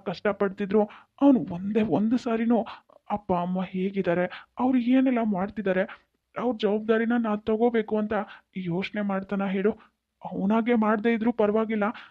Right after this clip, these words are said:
ನಾವಾಗೆ ಹೇಳೋಣ ಅಂತ ಹೇಳಿದ್ರುನು ನಾವ್ ಹೇಳಿದ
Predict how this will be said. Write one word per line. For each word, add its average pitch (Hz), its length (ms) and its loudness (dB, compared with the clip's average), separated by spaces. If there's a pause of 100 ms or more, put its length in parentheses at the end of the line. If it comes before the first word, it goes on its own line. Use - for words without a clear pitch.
(180)
ನಾವಾಗೆ 277 540 8
ಹೇಳೋಣ 247 480 4
ಅಂತ 240 160 0 (120)
ಹೇಳಿದ್ರುನು 214 560 4 (420)
ನಾವ್ 214 180 -4 (120)
ಹೇಳಿದ 180 380 -2